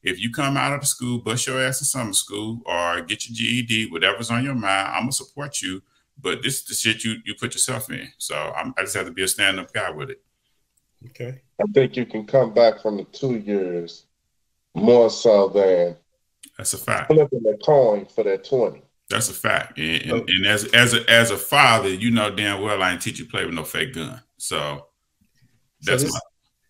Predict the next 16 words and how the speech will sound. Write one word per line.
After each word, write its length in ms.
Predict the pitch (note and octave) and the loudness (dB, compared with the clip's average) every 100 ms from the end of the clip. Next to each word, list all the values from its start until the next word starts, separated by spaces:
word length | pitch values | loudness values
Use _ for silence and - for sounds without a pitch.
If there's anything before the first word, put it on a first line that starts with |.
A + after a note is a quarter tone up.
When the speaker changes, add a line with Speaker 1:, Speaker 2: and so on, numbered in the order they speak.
| _ | _
Speaker 2:
so 160 | - C3+ | -8 -6
it's 100 | C3 | -6
crazy. 420 | - E3+ E3 C3+ | 0 2 2 0
When 120 | B2+ | -2
I 80 | C3+ | -4
thought 220 | D3+ D3 | -4 -4
about 320 | C3+ C3 B2+ C3 | -2 -2 -2 -2
this, 300 | B2 B2 - | -4 -4 -10
it's 120 | - | -10
like 200 | B2 - _ _ _ - | -10 -12 _ _ _ -10
fifteen 420 | D#3 C3+ D3 C#3 | -10 -6 -4 -2
and 120 | C3 | -2
a 40 | A2+ | -2
half, 560 | B2 A2 G2 F#2+ - | -4 -4 -6 -14 -14
you 100 | A2+ | -10
know, 280 | A2 F#2+ | -8 -10